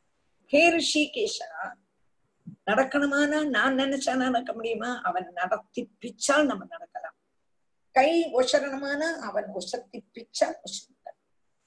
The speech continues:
அப்ப எல்லா இந்திரியங்களையும் பிரவர்த்திப்பிக்க கூடினவன் ரிஷிகேஷா. ஆத்யம் வசுதேவனுடைய மகிமையை சொன்னா, தேவகியுடைய மகிமையை சொன்னா, அஹ்,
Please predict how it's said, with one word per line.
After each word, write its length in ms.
அப்ப 200
எல்லா 440
இந்திரியங்களையும் 1000
பிரவர்த்திப்பிக்க 1040
கூடினவன் 640
ரிஷிகேஷா. 1000
ஆத்யம் 840
வசுதேவனுடைய 840
மகிமையை 460
சொன்னா, 340
தேவகியுடைய 680
மகிமையை 440
சொன்னா, 400
அஹ், 560